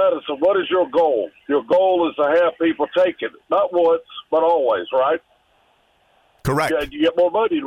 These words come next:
Speaker 1: You get more money, right?
Speaker 2: Correct.
Speaker 1: So if I come up with a quote-unquote vaccine, okay, and I make that vaccine to where, yes,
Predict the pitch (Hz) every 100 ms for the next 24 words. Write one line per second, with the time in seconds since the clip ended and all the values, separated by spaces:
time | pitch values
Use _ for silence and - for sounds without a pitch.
0 | - 170 180 185 185 196 190 226 160 131
1 | 151 165 - - 139 131 87 - 220 180
2 | 107 _ _ _ - 151 170 208 - 233
3 | 226 214 202 185 143 156 - 202 202 196
4 | 180 - 185 180 - - - - - 427
5 | 330 220 _ _ _ _ _ _ _ -
6 | 139 156 160 151 143 _ _ _ _ _
7 | - 151 151 175 214 208 202 160 185 -
8 | 247 - 190 196 180 165 143 160 165 151
9 | 135 - _ _ _ _ _ - 170 196